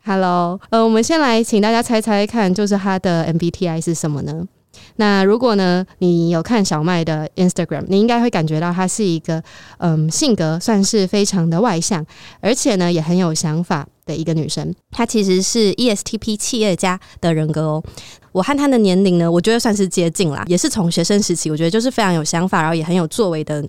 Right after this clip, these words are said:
人，所以才能够到一出社会就基本上是自媒体为主，然后呢，就开始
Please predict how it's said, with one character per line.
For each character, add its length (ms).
人， 300
所 140
以 100
才 220
能 160
够 180
到 220
一 100
出 160
社 240
会 100
就 80
基 160
本 200
上 220
是 320
自 160
媒 180
体 260
为 160
主， 220
然 160
后 180
呢， 140
就 80
开 220
始 280